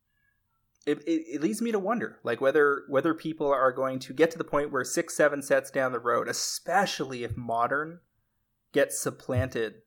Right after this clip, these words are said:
to some great degree by Historic or some version of Historic, and the card pool shrinks to a size where more of your deck could be extended art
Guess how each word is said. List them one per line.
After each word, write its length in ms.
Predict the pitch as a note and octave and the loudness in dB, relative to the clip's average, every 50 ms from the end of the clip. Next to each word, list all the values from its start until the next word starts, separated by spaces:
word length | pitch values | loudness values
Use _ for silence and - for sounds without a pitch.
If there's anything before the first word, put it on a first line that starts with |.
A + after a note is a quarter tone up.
| _ _ _ _ _ _ _ - | _ _ _ _ _ _ _ -8
to 100 | - C#3 | -6 -4
some 220 | - C#3+ B2+ A#2+ | -2 -2 -2 -2
great 240 | A#2 B2 A#2+ B2 A2+ | -2 -4 -4 -4 -4
degree 580 | F#2 B2 - B2+ A#2+ A#2 A2+ A2+ A2+ A#2 - _ _ _ _ _ | -8 -10 -6 -6 -6 -6 -6 -8 -10 -10 -14 _ _ _ _ _
by 120 | - C3+ B2+ | 2 2 2
Historic 560 | C3 A2+ - - D3 C3 B2+ B2+ B2 B2 - | 2 0 -4 0 2 6 6 6 6 6 2
or 60 | A#2+ | -6
some 180 | - B2 A#2+ A2+ | -6 -6 -4 -2
version 320 | A2+ A2 A2+ A2+ A2+ A2+ A2 | 0 0 0 0 -4 -10 -14
of 80 | B2 | -12
Historic, 480 | B2 A#2 - - - A#2 G#2 F#2+ - _ _ _ _ _ _ _ _ _ _ _ _ _ _ - | -14 -12 -10 -8 -8 -8 -8 -8 -10 _ _ _ _ _ _ _ _ _ _ _ _ _ _ 2
and 520 | C#3+ C#3 C3+ B2+ B2 B2 A#2+ A#2 - - _ - | 4 4 6 4 2 0 -4 -8 -10 -10 _ -4
the 80 | B2+ | -4
card 420 | - - - C#3+ C#3+ C#3+ C#3 C3+ - | -2 6 8 10 10 10 8 4 -2
pool 360 | - C3+ B2+ B2+ A#2+ A#2 A#2+ | -6 -4 -2 0 0 0 -2
shrinks 380 | - - - D#3 D#3 D3+ - - | -2 -2 0 0 0 -2 -6 -10
to 120 | - C#3 | -8 -8
a 60 | B2+ | -6
size 400 | C3 - B2+ A#2+ B2 B2 B2 B2 | 0 2 2 4 4 2 0 -2
where 120 | B2 A#2+ A#2+ | -4 -4 -4
more 460 | A#2+ B2 B2+ B2+ B2+ C3 C3 B2+ B2+ | -4 -6 -6 -2 0 2 4 4 4
of 80 | B2 B2+ | 4 2
your 140 | B2 B2 | -2 -6
deck 320 | A#2+ B2 B2 A#2 - - - | -2 0 0 0 0 -2 -8
could 260 | - - A#3+ G#3+ D#3 | -4 -2 -2 -2 -2
be 140 | C3 A2+ A2+ | -6 -10 -10
extended 420 | - - - - A2 G#2+ - - | -10 -12 -10 -10 -10 -10 -10 -12
art 220 | - - - _ | -12 -12 -12 _